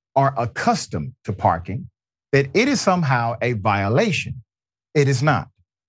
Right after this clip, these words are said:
I'm doing this as a P S A to all Karens around the world. Typically, there's a phone number you can call. It's called your city government. That's why we have a mayor,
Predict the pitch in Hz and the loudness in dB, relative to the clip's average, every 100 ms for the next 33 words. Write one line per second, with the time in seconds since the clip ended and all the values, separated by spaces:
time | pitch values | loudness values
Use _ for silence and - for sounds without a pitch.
0 | _ _ _ _ _ _ _ _ _ - | _ _ _ _ _ _ _ _ _ -2
1 | 151 143 247 254 180 165 135 123 107 175 | 0 2 2 2 2 0 0 -2 -2 2
2 | 127 110 120 110 123 123 113 143 120 110 | 2 2 0 2 2 0 -2 -2 -2 -2
3 | 104 107 101 92 90 80 - - _ _ | -2 0 0 -4 -6 -8 -12 -20 _ _
4 | _ _ _ _ _ _ _ _ _ _ | _ _ _ _ _ _ _ _ _ _
5 | _ _ _ _ _ _ - 330 320 196 | _ _ _ _ _ _ 2 2 2 -2
6 | 170 147 139 131 160 180 160 117 - 165 | 0 0 -2 0 0 2 0 -4 0 0
7 | 151 127 117 110 117 110 90 - 92 65 | 0 -2 -2 -2 -4 -4 -8 -2 -2 -2
8 | - _ _ _ _ _ _ _ _ _ | -14 _ _ _ _ _ _ _ _ _
9 | _ _ _ _ 104 98 131 110 101 92 | _ _ _ _ -4 0 2 2 0 -4
10 | - 107 92 92 78 76 - - _ _ | 0 0 0 -2 -4 -8 -14 -18 _ _
11 | _ 135 131 123 113 120 107 104 127 123 | _ 0 2 2 2 2 2 2 0 0
12 | 95 | -4